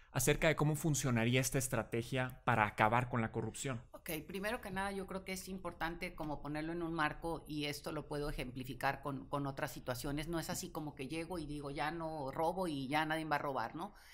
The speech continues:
Speaker 2: Creo que efectivamente cuando estás diciendo que el presidente no roba y no pones ejemplo, lo que estás diciéndole a los demás es, Cuidado,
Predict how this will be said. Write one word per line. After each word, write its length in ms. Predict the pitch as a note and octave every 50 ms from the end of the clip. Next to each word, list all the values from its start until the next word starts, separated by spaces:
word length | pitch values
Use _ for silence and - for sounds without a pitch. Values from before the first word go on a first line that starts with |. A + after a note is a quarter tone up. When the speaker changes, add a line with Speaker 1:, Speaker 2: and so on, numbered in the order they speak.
| - - - -
Speaker 2:
Creo 200 | G3+ G3+ G#3 G3+
que 300 | A3 A3 A3 G#3+ - -
efectivamente 880 | - D3+ - D#3+ C#3+ - G3 F3+ F#3+ G3 G3+ G3+ G3 G3 F#3 - D#3+ -
cuando 420 | - C#3 C#3+ C#3 C#3 C3 C3 -
estás 340 | - C#3+ - - E3+ F3 F3+
diciendo 460 | G#3 G#3+ - - G3 F3+ F#3 F3 -
que 80 | - C#3
el 40 | C3+
presidente 560 | - B2+ B2 - C#3+ C#3 D3 D#3+ D#3+ - F3
no 140 | F3+ F3 E3
roba 260 | E3 E3 D#3 D3 C#3
y 40 | C#3
no 160 | D3+ D#3 C#3+
pones 260 | - E3+ F3 E3 - F#3+
ejemplo, 500 | F3+ - F#3+ E3+ D#3+ D#3+ E3 D#3+ - - - - - - - -
lo 100 | - F#3
que 80 | F3+ E3+
estás 220 | - - G#3 F#3+
diciéndole 440 | F#3+ A3 - G#3 G3+ G3 G3+ G3+ F#3
a 40 | D#3+
los 160 | D3+ D3 C3+
demás 380 | D3 C#3 D3 D#3+ E3+ F3+ - -
es, 180 | F#3 F3+ -
Cuidado, 580 | - - E3+ D#3 D#3+ E3 F#3+ A#3 C#4+ D4+ D4